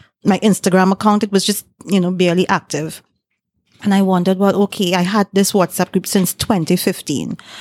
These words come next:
And now and then, you know, you just throw a little picture and a little sale in between.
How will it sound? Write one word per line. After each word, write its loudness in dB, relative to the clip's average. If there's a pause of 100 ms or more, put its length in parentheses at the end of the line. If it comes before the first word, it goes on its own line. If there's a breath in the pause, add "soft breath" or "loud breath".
(380 loud breath)
And 0
now 2
and 2
then, 2
you 0
know, 0
you 0
just -8 (200)
throw 0
a -2
little 0 (720)
picture 0
and 4
a 0
little -2
sale 2
in 0
between. 0